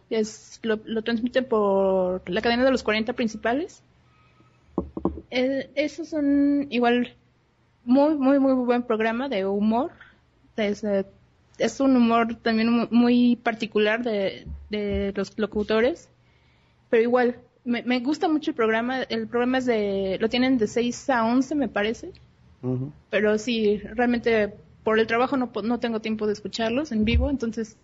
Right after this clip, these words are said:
Speaker 1: igual me bajo el podcast y hacen también un, ese es como un micro resumen, porque así realmente no hacen,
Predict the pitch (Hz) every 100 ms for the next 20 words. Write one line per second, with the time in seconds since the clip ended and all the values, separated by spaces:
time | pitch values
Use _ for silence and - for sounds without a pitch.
0 | _ - - _ 220 226 220 220 240 269
1 | 247 247 254 302 311 240 214 226 214 202
2 | 214 214 214 220 214 202 196 - _ _
3 | _ _ 262 285 311 254 214 214 220 214
4 | 202 214 214 262 214 214 208 202 247 226
5 | 226 226 220 220 214 214 202 185 180